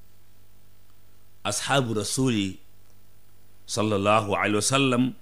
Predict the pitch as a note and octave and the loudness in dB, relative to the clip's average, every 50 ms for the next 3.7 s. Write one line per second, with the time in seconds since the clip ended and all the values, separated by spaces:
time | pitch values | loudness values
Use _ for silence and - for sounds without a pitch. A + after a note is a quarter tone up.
0 | - - - - - - - - - - - - - - - - - - - - | -14 -16 -16 -16 -16 -16 -16 -16 -16 -16 -16 -16 -16 -16 -16 -16 -16 -16 -16 -16
1 | - - - - - - - - - - - A2 A#2+ A#2 A2 G#2+ G2+ G2+ F#2 D#2 | -16 -16 -16 -16 -16 -16 -16 -16 -10 0 4 6 6 8 8 6 6 4 4 4
2 | G2+ F#2+ - - - G2+ G2+ F#2 - - F2 E2+ F2 F2 F2+ F2+ F2+ - - D#2+ | 2 2 0 -2 -2 0 0 0 0 -2 -2 0 0 0 0 0 -2 -2 -4 -8
3 | E2 D#2+ - - - - F2+ F2+ E2 D2+ C#2+ C#2+ C#2 C#2 | -10 -10 -8 -8 -6 -4 -4 -4 -4 -4 -8 -10 -10 -10